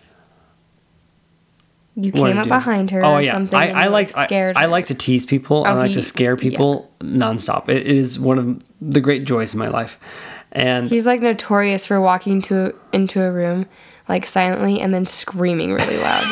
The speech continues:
Speaker 2: <laughs> So funny.
Speaker 1: And it makes everyone almost pee their pants.
Speaker 2: <laughs> So I walk up behind her, and I'm, like, right in her ear, and I screamed pretty loud. Um,
Speaker 1: It was, like, a big pow sound or something.
Speaker 2: Yeah. And she got really mad.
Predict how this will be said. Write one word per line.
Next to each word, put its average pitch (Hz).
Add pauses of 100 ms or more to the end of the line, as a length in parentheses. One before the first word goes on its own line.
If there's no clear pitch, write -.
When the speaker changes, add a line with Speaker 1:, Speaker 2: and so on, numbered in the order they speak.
Speaker 2:
<laughs> - (960)
So -
funny. 208
Speaker 1:
And 196
it -
makes 196
everyone 185
almost 175
pee -
their -
pants. -
Speaker 2:
<laughs> 247
So 156
I 151
walk 151
up 165
behind 131
her, 131
and -
I'm, 143
like, 143
right 120
in 117
her 110
ear, 107
and 107
I 110
screamed 113 (220)
pretty 254
loud. 107 (340)
Um, 120 (160)
Speaker 1:
It 208
was, 202
like, 208
a 196
big 196 (180)
pow 196
sound -
or 226
something. 233
Speaker 2:
Yeah. 131 (440)
And 123
she 139
got 123
really 117
mad. 110